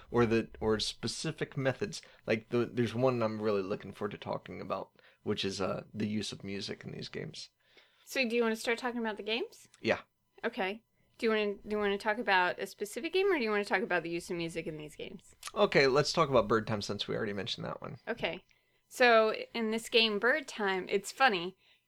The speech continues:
Speaker 2: because it, I thought it was a screensaver. It opens up and it's like, "Just relax and watch the birds,"
Speaker 1: Yeah, it
Speaker 2: is what
Speaker 1: says,
Speaker 2: it reads.
Speaker 1: "Relax and watch the birds." <laughs>
Speaker 2: And there's a song. Uh,
Speaker 1: It's,
Speaker 2: it's like
Speaker 1: it's the
Speaker 2: organ
Speaker 1: play-, yeah,
Speaker 2: jazz.
Speaker 1: yeah, it's,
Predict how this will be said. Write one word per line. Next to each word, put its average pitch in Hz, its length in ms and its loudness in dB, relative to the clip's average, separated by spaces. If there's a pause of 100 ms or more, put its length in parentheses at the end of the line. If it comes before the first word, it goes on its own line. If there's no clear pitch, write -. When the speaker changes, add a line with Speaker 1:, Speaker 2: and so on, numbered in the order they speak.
Speaker 2:
because 196 840 2 (420)
it, 226 320 10
I 208 100 12
thought 214 220 6
it 175 60 0
was 175 180 -2
a - 20 -4
screensaver. 196 720 -2 (160)
It 190 140 4
opens 247 420 2
up 208 320 4 (420)
and 202 140 4
it's 185 260 -2
like, 175 480 0
"Just - 380 0 (100)
relax 196 440 4
and 190 80 -4
watch 180 240 -8
the 156 60 -14
birds," - 540 -10
Speaker 1:
Yeah, 104 260 2
it - 60 -2
Speaker 2:
is 196 100 -2
what 101 120 6
Speaker 1:
says, - 100 -4
Speaker 2:
it - 60 -10
reads. 90 120 -4
Speaker 1:
"Relax 120 500 2
and 101 80 -6
watch 110 240 -2
the 110 80 -6
birds." - 640 -4 (100)
<laughs> 151 120 2
Speaker 2:
And 277 100 2
there's 302 200 4
a 254 80 -2
song. 220 720 2 (520)
Uh, 196 720 0 (160)
Speaker 1:
It's, 240 140 12
Speaker 2:
it's - 80 0
like 247 140 10
Speaker 1:
it's - 180 2
the 240 60 8
Speaker 2:
organ 262 260 12
Speaker 1:
play-, 226 100 10
yeah, 170 440 8
Speaker 2:
jazz. 180 100 -6
Speaker 1:
yeah, 107 140 4
it's, 104 140 -4